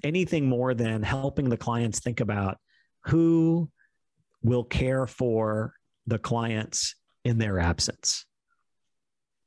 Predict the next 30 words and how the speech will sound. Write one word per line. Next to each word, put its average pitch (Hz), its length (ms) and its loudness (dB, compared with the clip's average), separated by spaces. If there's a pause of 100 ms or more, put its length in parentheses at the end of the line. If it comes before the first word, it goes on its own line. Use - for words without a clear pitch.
(440)
And, 117 640 0
you 147 80 2
know, 123 120 0
Sean, 127 300 -2
I, 127 160 -4
I 151 40 -2
gotta 135 220 -2
think 123 440 -4
the, 117 280 0
the 123 120 0
great 120 380 -2
business 120 440 0
that - 180 -4
you've 110 260 2
built, 117 460 0 (560)
you're 123 180 2
comforted 110 760 -2
knowing 107 680 0 (380)
who's 127 260 2
caring 120 440 0
for 113 160 -2
those 104 260 0
clients 113 600 -2 (220)
and, 117 280 0 (140)
and 131 200 0
the 113 260 0
heirs 127 640 0 (120)
of 117 200 -2
those 107 240 0
clients, 98 680 -2